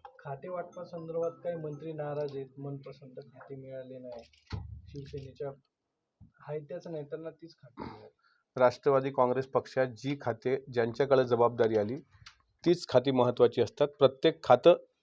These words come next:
Speaker 2: जनतेच्या सेवेचं असतं. त्याच्यामध्ये परिवहन खातं आमच्याकडे नाही म्हणून आम्ही काही दुःख मानलं नाही. कृषी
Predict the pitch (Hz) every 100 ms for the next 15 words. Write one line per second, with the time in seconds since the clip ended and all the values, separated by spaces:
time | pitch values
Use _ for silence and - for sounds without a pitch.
0 | _ 110 127 127 - 135 135 151 165 -
1 | 131 123 123 - 156 - - - - -
2 | _ _ _ _ - 113 131 135 135 135
3 | 127 131 127 139 127 139 123 123 123 127
4 | 127 127 127 123 120 120 120 120 120 -
5 | 113 113 110 110 110 - 117 123